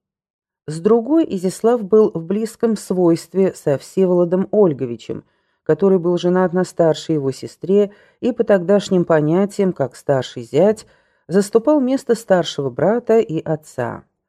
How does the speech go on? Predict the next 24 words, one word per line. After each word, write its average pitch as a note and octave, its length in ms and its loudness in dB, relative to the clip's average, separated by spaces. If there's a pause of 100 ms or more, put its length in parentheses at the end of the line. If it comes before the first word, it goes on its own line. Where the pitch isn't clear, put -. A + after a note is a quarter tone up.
(400)
Всеволод A3 500 2
видел, G#3+ 320 -2
что D3 240 -4
только F#3 280 -2
вражда F#3 440 2
между B2+ 320 -6
членами D3+ 640 -2 (160)
Мономахова D#3+ 800 0
племени E3+ 600 -2 (300)
могла G3 300 2
доставить A#3 560 0
ему G3 280 0
старшинство, C#3 840 -4 (340)
и F#3+ 120 0
потому A3+ 380 0
спешил G#3+ 440 -2
привлечь F#3 600 -2
на C#3 120 -4
свою B2+ 340 -6
сторону A3 600 0 (200)
самого B3 600 0
доблестного D#3+ 720 -2
из D3 220 -6
них, B2+ 260 -6